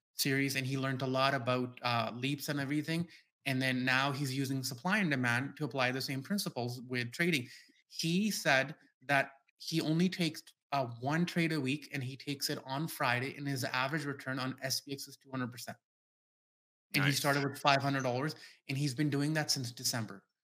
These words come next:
Speaker 1: So he's taken four trades a month. He doesn't go over that.
Speaker 2: That's
Speaker 1: And
Speaker 2: good.
Speaker 1: so I don't want people to follow this because I'm not giving trading advice here. You could literally buy a long put, and there's no way you're gonna lose money on it.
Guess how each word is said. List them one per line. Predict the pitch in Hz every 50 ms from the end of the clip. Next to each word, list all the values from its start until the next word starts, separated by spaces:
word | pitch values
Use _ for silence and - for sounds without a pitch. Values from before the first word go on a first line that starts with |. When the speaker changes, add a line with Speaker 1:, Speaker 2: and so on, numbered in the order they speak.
| _ _
Speaker 1:
So | - - 147
he's | 131 139 165 160 -
taken | - 156 151 - 160 147
four | - - 151 147
trades | - - - 139 135 120 131
a | 127
month. | 123 113 107 104 101 -
He | - 135
doesn't | 135 123 127 131
go | 123 131 123 -
over | 117 120 117 117 117 107
that. | 104 92 - - _ _ _ _ _ _ _ _ _ _ _ _ _ _ _ _ -
Speaker 2:
That's | - 143 135 127
Speaker 1:
And | 123 120 117 117
Speaker 2:
good. | - - - - - - _ _ _ _ _ _ _ _ _ _ _
Speaker 1:
so | - - 196 190 175 151 - - - _ _ _ _ _ _ _ _ _ _ _ _ _ _ _ _ _ _ _ - -
I | 139 156
don't | 175 185 202 190
want | 175 170 165 165
people | - 165 156 - 160 151
to | 156 147
follow | 120 - - 160 160 180 202 202 196 175 151
this | 131 123 135 131 131 -
because | - 143 135 - 135 120 120 - - - -
I'm | 131 131 135
not | 139 139 131
giving | 127 139 139 139
trading | 127 139 156 160 165 160
advice | 147 123 135 131 127 123
here. | 139 131 127 - - - _ -
You | 139 214
could | 214 - 247 170 143
literally | 135 131 123 123 151 156 156 - 165 160 151 139 135 131 127 123
buy | 123 123 113 139 135 135 143
a | - 151
long | 147 131 131 123 127 127 135 143 139 120
put, | - - - 139 151 - -
and | - 139 135
there's | 156 147 143
no | 143 139 135 139 139 143 151
way | 147 143 139
you're | 135 127
gonna | 131 127 127
lose | 120 123 123 117
money | 117 117 113 120 123 120
on | 110 104 101
it. | 95